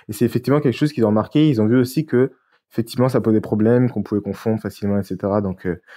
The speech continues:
donc voilà, c'est certainement d'ailleurs une idée un peu trop, euh, intuition introvertie, euh,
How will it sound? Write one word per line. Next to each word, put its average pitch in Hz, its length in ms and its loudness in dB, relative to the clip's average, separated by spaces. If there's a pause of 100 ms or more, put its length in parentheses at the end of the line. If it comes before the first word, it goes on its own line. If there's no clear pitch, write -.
(220)
donc 107 60 -4
voilà, 92 180 2
c'est 113 140 -8
certainement 147 400 2
d'ailleurs 123 360 2 (200)
une 113 140 0
idée 113 220 4
un 123 80 4
peu 120 160 0
trop, 127 340 2
euh, - 180 4
intuition 120 400 -2
introvertie, 117 580 0
euh, 98 220 4